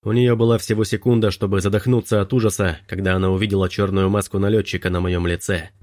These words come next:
и нож с длинным лезвием в моей руке в перчатке. Я схватил ее за волосы и воткнул лезвие в грудь три раза. Потом перерезал горло, справа налево,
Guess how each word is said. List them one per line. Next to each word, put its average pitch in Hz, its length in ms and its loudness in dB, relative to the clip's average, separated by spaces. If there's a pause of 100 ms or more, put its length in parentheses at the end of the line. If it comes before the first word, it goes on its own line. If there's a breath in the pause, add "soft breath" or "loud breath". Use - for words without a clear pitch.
(260)
и 104 140 -4
нож 113 300 0
с - 20 -6
длинным 92 400 2
лезвием 90 480 0
в 80 80 -6
моей 92 240 0
руке 95 320 -2
в - 80 -10
перчатке. - 720 -4 (680)
Я 90 200 -2
схватил 104 380 0
ее 98 120 2
за 107 160 0
волосы 92 380 0
и 87 40 -2
воткнул 107 400 0
лезвие 101 400 2
в 92 60 -2
грудь 90 380 -4 (140)
три 95 220 0
раза. 85 320 -2 (360)
Потом 104 280 -2
перерезал 107 480 2
горло, 90 400 -2 (240)
справа 92 320 0
налево, 87 540 0